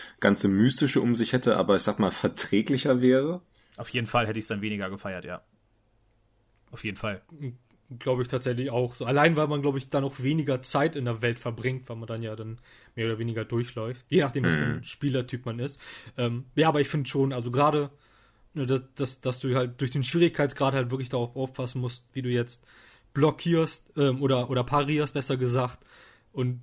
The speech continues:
Speaker 3: dir eher Gedanken darüber machst, wie du deine Ausrüstung gestaltest.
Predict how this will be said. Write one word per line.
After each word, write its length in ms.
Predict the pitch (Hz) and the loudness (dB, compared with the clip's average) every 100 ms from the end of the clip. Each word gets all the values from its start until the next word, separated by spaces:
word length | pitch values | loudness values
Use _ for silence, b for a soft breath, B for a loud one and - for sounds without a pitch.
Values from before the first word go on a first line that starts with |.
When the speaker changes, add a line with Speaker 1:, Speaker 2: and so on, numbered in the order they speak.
| - | -10
Speaker 3:
dir 360 | 165 160 147 165 | -10 0 4 6
eher 220 | 165 156 | 8 6
Gedanken 460 | 131 131 151 175 160 | 4 4 6 6 6
darüber 280 | 143 143 | 6 6
machst, 440 | 143 147 - 131 120 | 4 0 -4 -8 -4
wie 100 | 135 | -2
du 120 | 135 | 2
deine 260 | 139 131 135 | 2 2 2
Ausrüstung 480 | 143 - 135 143 | 2 2 -4 -2
gestaltest. 640 | 131 127 135 139 131 135 | -2 0 0 0 -2 -4